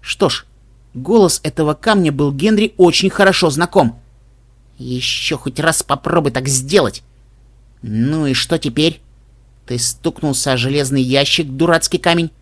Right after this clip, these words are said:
Ты пытался этим что-то сказать? Ты что, камень судьбы какой-то?»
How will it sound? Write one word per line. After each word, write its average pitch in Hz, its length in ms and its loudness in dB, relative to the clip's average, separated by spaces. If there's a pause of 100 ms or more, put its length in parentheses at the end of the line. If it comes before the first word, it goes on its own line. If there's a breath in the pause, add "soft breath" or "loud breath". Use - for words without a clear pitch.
(640)
Ты 127 100 -4
пытался 135 640 -2
этим 139 280 -2
что-то 135 280 -6
сказать? 156 560 0 (840)
Ты 151 100 -2
что, - 420 0 (440)
камень 170 320 4
судьбы 165 420 0
какой-то?» 151 460 0